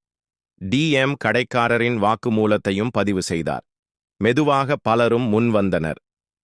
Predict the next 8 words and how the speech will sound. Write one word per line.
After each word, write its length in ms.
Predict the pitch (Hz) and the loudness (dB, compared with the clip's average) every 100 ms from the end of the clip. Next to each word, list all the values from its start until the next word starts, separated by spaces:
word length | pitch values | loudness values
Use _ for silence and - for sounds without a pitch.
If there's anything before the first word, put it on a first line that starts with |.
| _ | _
அனைவரின் 560 | - 110 139 139 135 123 | -4 0 0 0 0 0
கதையும் 540 | - 120 123 127 139 | 0 2 2 2 0
ஒன்றே 300 | 110 110 113 | 0 2 0
போலிருந்தது. 720 | 104 107 104 98 101 92 90 131 - _ _ | 0 0 2 2 2 0 0 -2 -4 _ _
இன்ஸ்பெக்டர் 680 | 113 131 - 127 - 135 110 | -2 -2 0 -2 0 0 0
நீண்ட 400 | 127 160 165 160 | 0 0 0 0
நாட்களாக 760 | 127 123 - 127 117 107 120 | 0 -2 0 0 2 0 0
அச்சமும் 600 | 95 107 - 131 123 135 | 0 -4 -2 0 0 0